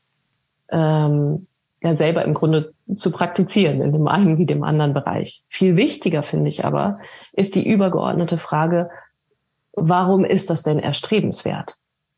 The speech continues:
Und das klingt manchmal so banal,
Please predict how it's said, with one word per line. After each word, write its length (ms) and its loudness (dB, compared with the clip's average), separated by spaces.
Und 180 0
das 180 -2
klingt 560 2
manchmal 500 0
so 140 2
banal, 720 0